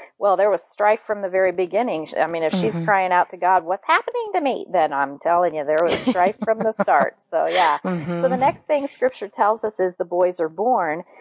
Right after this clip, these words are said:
Speaker 1: and it's kind of a crazy birth, too, because Esau comes out. He's red and hairy. That sounds real attractive, doesn't it? And so they
Speaker 2: <laughs> Yeah.
Speaker 1: name him Esau, which means red and hairy. And so then the second one comes out, and he's grasping Red and Harry's heel, right? And so they name
Speaker 2: <laughs>
Speaker 1: him,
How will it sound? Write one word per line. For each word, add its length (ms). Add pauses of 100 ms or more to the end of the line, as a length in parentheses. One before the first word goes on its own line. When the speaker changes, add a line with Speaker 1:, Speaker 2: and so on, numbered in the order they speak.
(180)
Speaker 1:
and 120
it's 160
kind 220
of 80
a 20
crazy 500
birth, 440
too, 260
because 440
Esau 340
comes 280
out. 220
He's 200
red 220
and 120
hairy. 360
That 160
sounds 280
real 160
attractive, 480
doesn't 220
it? 100 (460)
And 140
so 140
they 100
Speaker 2:
<laughs> 20
Yeah. 100
Speaker 1:
name 160
him 280
Esau, 480
which 200
means 320
red 220
and 120
hairy. 360 (400)
And 160
so 100
then 220
the 80
second 440
one 180
comes 300
out, 200
and 140
he's 220
grasping 600
Red 240
and 120
Harry's 380
heel, 540
right? 360
And 120 (100)
so 80
they 180
name 280
Speaker 2:
<laughs> 100
Speaker 1:
him, 360